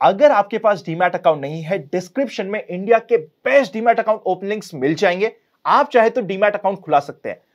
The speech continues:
और अगर आप चाहते हैं मेंबरशिप यानी कि ज्वाइन बटन लेना, तो सब्सक्राइब के पास में आपको ज्वाइन बटन मिल जाएगा,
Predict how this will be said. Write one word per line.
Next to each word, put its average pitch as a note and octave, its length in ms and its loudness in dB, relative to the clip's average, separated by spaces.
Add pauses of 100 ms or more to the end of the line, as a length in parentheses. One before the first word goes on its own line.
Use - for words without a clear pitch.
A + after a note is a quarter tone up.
(160)
और F3+ 220 4
अगर E3+ 260 2
आप B3+ 160 4
चाहते F3 260 0
हैं F#3+ 200 -4
मेंबरशिप F#3+ 520 -4
यानी D#3+ 220 0
कि F#3 120 -8
ज्वाइन D3 300 -4
बटन F#3 180 -2
लेना, G3 340 -2 (260)
तो C#4 80 -4
सब्सक्राइब B3 560 -2
के B3+ 80 -2
पास - 380 -2
में A3+ 140 -4
आपको E3+ 280 -4
ज्वाइन F3+ 360 -4
बटन F#3+ 220 -2
मिल B2+ 260 -8
जाएगा, F3 380 0